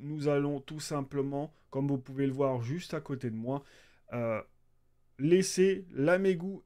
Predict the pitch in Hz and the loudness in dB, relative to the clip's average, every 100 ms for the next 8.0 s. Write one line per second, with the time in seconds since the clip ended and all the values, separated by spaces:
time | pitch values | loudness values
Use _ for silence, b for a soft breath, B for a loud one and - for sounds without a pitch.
0 | 185 214 196 165 160 156 165 - 180 - | -2 4 4 2 -2 -2 -2 -4 -4 -2
1 | 165 151 180 190 - _ _ - 214 208 | -4 0 0 0 -4 _ _ -2 0 2
2 | 175 165 165 165 - 170 143 127 123 160 | 2 2 0 0 -4 -2 -2 -8 -14 -16
3 | 151 151 143 160 151 - - 160 160 156 | -8 -2 -2 -2 -8 -14 -6 0 0 -2
4 | 113 117 123 160 - 165 165 175 160 b | -14 -8 -2 -2 0 0 0 0 -6 b
5 | b b b - 127 180 156 117 110 175 | b b b -12 -2 -2 -2 -6 -2 -2
6 | 185 135 131 143 - 139 139 127 110 113 | -2 -8 -6 -6 -4 -4 -2 -2 -4 -6
7 | 131 139 117 131 123 123 123 - 160 165 | -8 -6 -4 -2 -2 -2 -4 -2 -4 -4